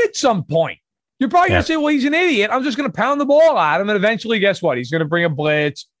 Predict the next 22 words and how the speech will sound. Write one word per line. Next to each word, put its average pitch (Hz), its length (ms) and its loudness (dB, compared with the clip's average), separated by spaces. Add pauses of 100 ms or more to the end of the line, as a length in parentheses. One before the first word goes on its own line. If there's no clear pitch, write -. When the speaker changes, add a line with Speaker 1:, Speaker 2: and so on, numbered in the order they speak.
(180)
Speaker 1:
and 143 100 0
I'm 151 80 0
gonna 165 120 -2
be 170 140 2
able 175 160 0
to 180 60 2
hit 165 120 2
him 175 100 -2
one-on-one. 156 840 0 (400)
Okay. 190 320 -2 (220)
And 214 100 2
on 214 80 0
the 196 60 -4
flip 269 180 -2
side 208 180 0
of 180 60 2
that, 175 180 2
if 165 80 -8
a 170 60 -8
team's 220 300 -4
bringing 196 400 -2
engage 190 640 0